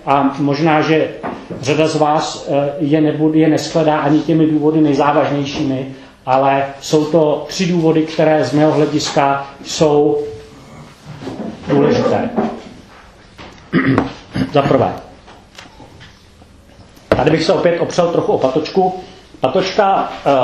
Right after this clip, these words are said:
v článku z roku devatenáct set sedmdesát, který se jmenuje Duchovní základy života v naší době, hovoří o moderní technice jako v uvozovkách neorganickém těle planetárního člověka.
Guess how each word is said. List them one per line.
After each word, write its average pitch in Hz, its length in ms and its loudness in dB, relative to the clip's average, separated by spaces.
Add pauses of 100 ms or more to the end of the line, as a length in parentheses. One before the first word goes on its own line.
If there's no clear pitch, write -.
(140)
v - 20 -12
článku 170 380 0
z 175 60 -2
roku 190 220 0
devatenáct 175 460 2
set 196 120 -4
sedmdesát, 147 680 0
který 151 180 0
se 170 160 -2
jmenuje 156 440 4
Duchovní 165 400 0
základy 160 440 0
života 151 360 -2
v 131 100 -4
naší 131 260 -4
době, 120 480 0 (880)
hovoří 139 760 0 (1700)
o 165 80 2
moderní 180 460 2
technice 156 720 0 (380)
jako 151 480 -2
v - 20 -8
uvozovkách 147 580 0
neorganickém 160 920 0
těle 143 400 0 (220)
planetárního 139 680 2
člověka. 110 540 -4